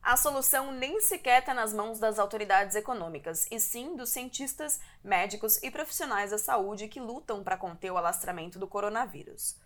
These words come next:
Ou dos políticos, que precisam tomar partido entre implementar quarentenas longas e arriscar uma quebradeira total, ou religar a máquina e torcer pra que a pandemia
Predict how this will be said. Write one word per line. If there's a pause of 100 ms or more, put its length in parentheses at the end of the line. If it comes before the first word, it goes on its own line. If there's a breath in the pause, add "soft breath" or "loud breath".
(300 soft breath)
Ou
dos
políticos,
que
precisam
tomar
partido (240 loud breath)
entre
implementar
quarentenas
longas
e
arriscar
uma (120)
quebradeira
total, (320 loud breath)
ou
religar
a
máquina
e
torcer (120)
pra
que
a
pandemia